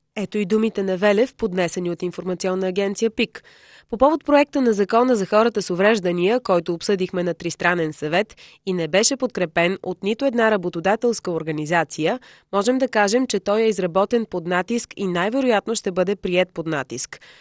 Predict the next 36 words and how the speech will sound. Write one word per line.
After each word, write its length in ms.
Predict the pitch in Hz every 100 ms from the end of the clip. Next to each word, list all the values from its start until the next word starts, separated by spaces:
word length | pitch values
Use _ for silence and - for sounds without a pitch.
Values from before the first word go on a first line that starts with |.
| _ _
Този 240 | 226 262
натиск 460 | 277 247 285 254 -
на 100 | 196
моменти 440 | 190 190 226 262
достигаше 540 | 196 196 240 240 226 233
до 100 | 196
истерия, 520 | 190 - 214 233 262
в 60 |
резултат 500 | 226 180 175 202 214
на 120 | 254 247
което 340 | 214 208 254
популизмът 640 | 240 208 208 220 226 220
надделява 600 | 220 190 185 185 196 226
над 160 | 233 214
експертността. 760 | 190 - 180 175 170 - 208 196 - - _ _ _ _
С 60 | -
него 280 | 220 185 208
няма 240 | 190 196
да 100 | 214
се 140 | 214
решат 280 | 247 - 240
проблемите 500 | - 214 226 233 226
на 80 | 202
хората 360 | - 190 175 175
с 80 |
увреждания. 720 | 170 170 170 160 165 156 139 - _
Позицията, 520 | - 202 214 196 185 185
която 300 | 190 185 190
изрази 360 | 180 180 180
вице-премиерът, 760 | 185 185 180 175 170 175 214 254
се 140 | -
сподели 460 | 214 - 196 180 208
преди 280 | 247 262 269
това 380 | 220 190 190 202
на 180 | 208
съвета 580 | 175 175 165 160 - 226